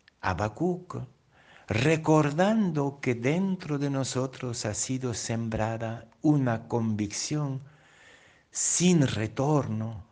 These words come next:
la convicción que la vida ya es vencedora, que el reino de Dios está ya en germen,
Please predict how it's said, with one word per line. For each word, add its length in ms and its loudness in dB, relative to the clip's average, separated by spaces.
la 240 -2
convicción 680 -2
que 160 -6
la 140 -4
vida 600 -4
ya 420 -4
es 260 -8
vencedora, 840 -6
que 100 0
el 160 2
reino 460 0
de 160 0
Dios 320 -2
está 520 -4
ya 680 -2
en 240 -2
germen, 720 -2